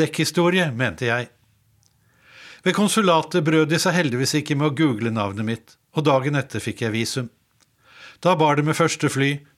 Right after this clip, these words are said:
til Myanmars hovedstad Yangon, hvor jeg fikk et langt intervju med Aung San Suu Kyi.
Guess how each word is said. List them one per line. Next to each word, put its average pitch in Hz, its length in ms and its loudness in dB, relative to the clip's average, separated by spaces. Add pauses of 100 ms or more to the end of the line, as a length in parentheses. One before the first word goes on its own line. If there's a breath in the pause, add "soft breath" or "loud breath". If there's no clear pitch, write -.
til 160 160 2
Myanmars 143 560 0
hovedstad 113 560 -2
Yangon, 139 480 0 (340 loud breath)
hvor 165 140 2
jeg 180 160 0
fikk 190 320 -2
et 160 100 -2
langt 120 300 -2
intervju 120 460 -2 (260 soft breath)
med 180 80 2
Aung 110 180 -2
San 104 240 -4
Suu 104 220 -8
Kyi. 123 320 -6